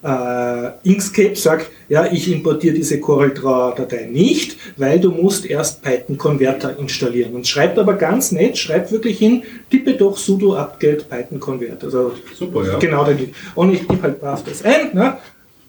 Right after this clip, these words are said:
Speaker 1: Installier das, öffne das mit Inkscape und was passiert? Ah, ah, die schauen alle scheiße aus. <laughs> Ja, also, das
Speaker 2: Okay.
Speaker 1: waren so kleine Zeichnungen von, äh, Lüftungsventilen und Mischern, die haben halt, hat halt hinten und vorne nicht passt. Ne?
Speaker 2: Mhm.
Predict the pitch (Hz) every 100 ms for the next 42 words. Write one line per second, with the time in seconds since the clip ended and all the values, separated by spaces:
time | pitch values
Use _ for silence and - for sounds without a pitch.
0 | _ 180 - 160 214 247 240 - _ -
1 | 240 233 220 220 - 208 214 247 - 226
2 | - - - 247 196 - 196 214 196 185
3 | 214 233 - - 165 170 165 - 147 135
4 | - 131 - 131 135 135 123 123 107 -
5 | 87 - - - 170 185 - - 208 -
6 | - 254 330 - 185 135 117 - - 165
7 | 165 165 160 160 156 185 165 160 170 160
8 | 151 151 151 170 151 180 - 175 - 170
9 | - 175 160 160 156 151 175 170 170 170
10 | 156 - 269 247 - 156 156 139 147 139
11 | 151 - 139 135 - 131 131 123 - 117
12 | - 143 135 131